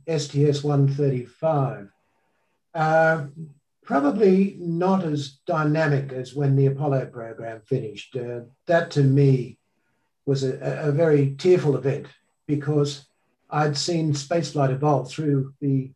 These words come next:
Sputnik, right through to Gene Cernan being the last man on the moon. Uh, I must admit that the shuttle program did not mean as much to me as the earlier programs, and, uh, I apologize for that. But I do recall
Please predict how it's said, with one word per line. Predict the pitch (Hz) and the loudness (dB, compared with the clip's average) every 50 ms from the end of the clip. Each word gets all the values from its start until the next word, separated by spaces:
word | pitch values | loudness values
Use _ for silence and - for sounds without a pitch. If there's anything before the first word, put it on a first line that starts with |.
| _ _ _ | _ _ _
Sputnik, | - - - 208 214 - 143 127 - - - _ _ _ _ _ - | -12 -2 2 4 4 4 2 -4 -8 -10 -16 _ _ _ _ _ -4
right | 160 190 202 202 | -2 -2 -2 -4
through | - - 185 175 156 143 | -2 0 0 0 0 0
to | - 143 147 143 143 143 139 - - - _ _ _ _ _ _ _ - | 0 0 0 2 0 0 -2 -4 -8 -16 _ _ _ _ _ _ _ -8
Gene | 156 156 151 147 | -4 -2 -2 -2
Cernan | 139 - - 156 151 143 139 123 107 98 92 - _ _ _ _ _ _ - | -2 -2 -4 -2 0 0 0 -2 -4 -8 -14 -18 _ _ _ _ _ _ -4
being | 143 139 135 135 | -2 0 0 0
the | 135 135 | 0 0
last | 135 139 139 139 139 135 135 131 127 - - | -2 -2 -4 -4 -4 -4 -4 -4 -4 -8 -8
man | 135 131 127 123 117 117 | -8 -8 -8 -8 -10 -10
on | 117 | -10
the | 117 120 | -8 -6
moon. | 127 127 123 113 101 95 92 - _ _ _ _ _ _ _ _ _ _ _ | -4 -4 -6 -6 -8 -10 -14 -16 _ _ _ _ _ _ _ _ _ _ _
Uh, | - 139 135 139 139 139 139 139 - - - | -4 0 0 2 2 2 0 -2 -6 -10 -8
I | 151 160 156 | -4 -2 0
must | 180 202 190 - - | 2 2 0 0 -2
admit | 175 147 151 151 135 | -2 -2 -2 -4 -4
that | 170 156 139 | -6 -6 -6
the | 143 | -6
shuttle | 139 - 220 202 190 - | -4 -2 -2 -4 -4 -4
program | 175 180 180 170 175 165 160 170 147 143 151 143 - | -2 -2 0 0 -2 -4 -4 -6 -8 -10 -10 -6 -6
did | 180 160 202 | -4 -2 -2
not | 202 196 190 | -4 -4 -2
mean | 202 180 170 | -2 -2 -2
as | 165 143 139 147 | -4 -6 -6 -8
much | 165 160 - - - - - | -8 -8 -10 -10 -16 -10 -4
to | - 147 | -2 0
me | 135 131 131 127 127 | 0 0 0 -2 -4
as | 131 127 127 127 123 - - | -6 -8 -8 -8 -8 -8 -8
the | 135 127 127 | -6 -2 0
earlier | 139 143 143 135 123 - | 2 4 4 4 2 0
programs, | - 117 - - - 120 127 131 165 196 196 - - _ _ _ _ _ _ - | -4 -12 -14 -14 -12 -10 -8 -6 -6 -6 -8 -12 -14 _ _ _ _ _ _ -8
and, | 127 127 123 123 120 123 | -6 -6 -6 -6 -6 -6
uh, | |
I | 120 113 131 131 | -4 -4 -2 -4
apologize | 127 113 - - 143 143 135 127 - 127 113 113 110 - | -4 -6 -6 -2 0 0 0 0 -2 -6 -8 -8 -10 -12
for | - - | -10 -8
that. | 127 147 151 - _ _ _ _ _ _ _ _ _ _ _ _ | -6 -6 -8 -8 _ _ _ _ _ _ _ _ _ _ _ _
But | - 156 156 | -4 -2 0
I | 160 156 | 0 2
do | 143 190 214 | 2 2 2
recall | 226 233 214 - - 170 180 185 185 185 185 - 135 | 2 0 -4 -4 -2 0 0 2 2 2 0 0 -4